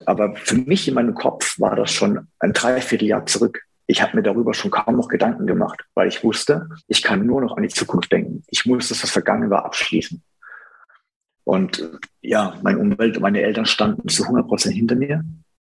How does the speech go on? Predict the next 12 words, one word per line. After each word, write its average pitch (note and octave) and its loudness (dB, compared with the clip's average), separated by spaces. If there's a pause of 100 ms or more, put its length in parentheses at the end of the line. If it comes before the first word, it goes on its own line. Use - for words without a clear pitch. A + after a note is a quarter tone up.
(100)
Mein G2 2
Vater, B2 0
meine F#2+ 2
Mutter, A2 2
meine F#2+ 0
Schwester, - 0
Tante, G#2 2
Oma, G#2 0 (460)
alle, G2+ 2
die G2+ -6
da G2 2
waren, A#2 -2